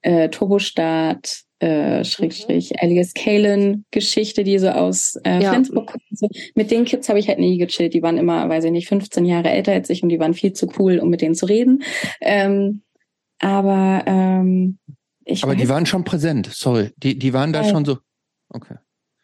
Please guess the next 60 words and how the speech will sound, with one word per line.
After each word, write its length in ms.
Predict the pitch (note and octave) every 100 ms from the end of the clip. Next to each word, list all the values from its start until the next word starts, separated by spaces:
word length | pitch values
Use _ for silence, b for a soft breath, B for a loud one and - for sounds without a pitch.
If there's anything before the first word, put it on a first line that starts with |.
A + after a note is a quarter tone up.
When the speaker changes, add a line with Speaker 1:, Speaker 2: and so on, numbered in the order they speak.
| _ F#3+
Speaker 1:
Also 140 | F#3+
Elias 400 | - G#3+ A3 F#3+
Speaker 3:
Also 140 | - F#3+
Speaker 1:
Kalen, 200 | A3 F#3+
das 160 | F3
war, 140 | F3 D3+
glaub 140 | E3+
ich, 140 | F#3
einer 120 | - F3
meiner 220 | E3 D#3+
Lieblingsbands, 760 | E3 G#3 D#3+ - - B2+ D#3 -
als 160 | -
ich 80 | E3+
in 80 | E3+
Flensburg 420 | - F3+ G#3 -
gewohnt 360 | F3 E3+ F3+ F3+
hab. 160 | F#3+
Und 120 | F#3 - B B B B
der 120 | F#3 F3
Sänger 340 | F3+ G3 F#3
hat 140 | F3+
halt 100 | F3+
in 100 | E3+
der 100 | F3
gleichen 280 | E3+ E3 F3+
Straße 420 | G#3 - F3+ F#3+
gewohnt 400 | G3+ F3+ F3+ F#3
wie 140 | - F#3+
ich. 180 | G#3 -
Und 120 | F3
dann 160 | F3
war 80 | F3
das 160 | F3+ F3+
so, 60 | F3
wenn 80 |
man 100 | F#3
den 120 | F#3 F#3
gesehen 280 | F3 G3
hat, 100 | G#3
so, 100 | G3+ F#3+
„Oh 60 |
mein 180 | G3 G3
Gott, 340 | F#3+ G#3+ G#3 - B B B _ -
der 120 | G3+
und 120 | G#3
der 100 | G#3
läuft 240 | G#3+ G3 -
grad 180 | F#3
an 120 | F3+ F3+
dir 100 | F#3
vorbei.“ 360 | - F3+ D#3
Das 180 | E3+ -
war 40 |
schon 300 | - D#3+ D3+
so 120 | - D3+
ein 100 | -
bisschen, 480 | E3 D#3+ D#3 F3+ -
weiß 200 | D#3+ F3+
ich 60 |
nicht, 280 | F3+ G3